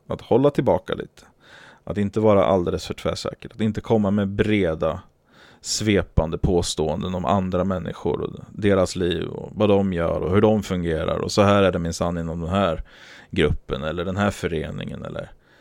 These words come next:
ehm, utan hålla sig kanske lite lugn. Tänka att ja, det här kanske är min erfarenhet. Det kanske är jag som tror på de här tomtarna.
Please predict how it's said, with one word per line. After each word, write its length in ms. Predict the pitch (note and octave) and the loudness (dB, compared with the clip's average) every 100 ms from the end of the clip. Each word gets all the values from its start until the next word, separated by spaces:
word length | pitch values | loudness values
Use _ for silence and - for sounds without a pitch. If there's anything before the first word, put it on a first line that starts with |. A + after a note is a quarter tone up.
| _ _ - | _ _ -10
ehm, 720 | E2+ F2+ F2 F2+ - - G#2+ - - _ _ _ _ _ _ | -6 -4 -4 -6 -10 -12 -16 -20 -20 _ _ _ _ _ _
utan 200 | G#2 G2 | -4 0
hålla 260 | F#2+ G#2 F#2 | 2 2 2
sig 160 | F#2+ | 0
kanske 320 | F2+ F#2 - | 0 -2 -2
lite 240 | F2 E2 E2 | -4 -4 -6
lugn. 440 | D#2+ C#2+ - - - - _ _ _ _ - _ - | -6 -6 -8 -14 -18 -20 _ _ _ _ -20 _ -2
Tänka 380 | G2 F2+ F2+ | 0 2 0
att 120 | E2 - | 2 4
ja, 280 | F2+ G#2 A#2+ | 4 4 -2
det 120 | - G2 | -2 0
här 80 | |
kanske 320 | G2 G2+ G2 F#2+ | 0 0 2 2
är 140 | G2+ - | 2 -2
min 340 | G2 G2+ G#2+ | 0 2 4
erfarenhet. 800 | G2+ F2 - - - - - - _ _ | 2 2 -2 -6 -8 -12 -18 -20 _ _
Det 140 | - G2 | -4 -2
kanske 280 | A2 G2+ G2+ | 0 2 2
är 40 | |
jag 280 | F#2+ A#2 A2 | 6 6 4
som 180 | G#2 F#2+ | 0 -4
tror 580 | - - E2 D#2+ - - _ - | -4 -2 -2 -2 -8 -12 _ -6
på 60 | |
de 120 | D#2+ D#2+ | -4 -4
här 80 | |
tomtarna. 540 | D#2+ E2+ D#2+ D#2 D#2 | -4 -4 -4 -6 -8